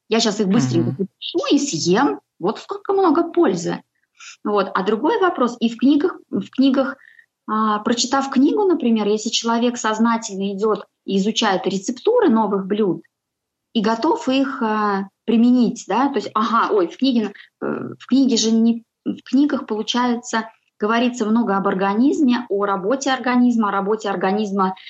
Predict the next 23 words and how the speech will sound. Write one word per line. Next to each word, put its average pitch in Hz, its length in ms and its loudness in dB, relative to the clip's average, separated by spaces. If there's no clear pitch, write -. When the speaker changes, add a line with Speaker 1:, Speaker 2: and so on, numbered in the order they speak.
Speaker 1:
в 160 100 -4
режиме 208 340 2
самоочищения, 220 1200 -2
да, 196 120 0
в 190 60 -6
режиме 202 400 -2
вот 180 220 -8
как - 200 -10
раз 208 260 -2
вот - 140 -6
этого, 190 320 0
м, 180 360 4
вот 196 240 0
этих - 240 -2
вот 190 180 0
построений, 202 680 2
вот 180 140 0
этих 190 200 -4
связей 208 580 2
естественных. 185 920 -4
Вот, 180 320 0
например, 208 340 2
это, 202 260 -2